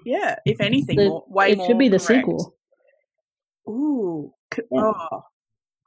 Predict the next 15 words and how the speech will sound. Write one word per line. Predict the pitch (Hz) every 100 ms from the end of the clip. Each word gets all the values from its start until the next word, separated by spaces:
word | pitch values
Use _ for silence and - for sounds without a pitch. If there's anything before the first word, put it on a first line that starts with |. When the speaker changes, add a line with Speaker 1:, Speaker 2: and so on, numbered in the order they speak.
| -
Speaker 1:
that | 190 196
would | 185 165
be | 160
a |
good | 156 156
sequel. | - 151 - 85 - _ _
Speaker 2:
Yep. | 220 - _ _ _
Speaker 1:
With | 180 156 _ _ -
Speaker 2:
Nicole | 190 185 202 208 214 214
Speaker 1:
Nicole. |
Speaker 2:
and | 190 185 175 - _ _ -
the | 185
Speaker 1:
Yeah, | 175 -
yeah. | 180 180
Speaker 2:
rest. | 226 220 - - -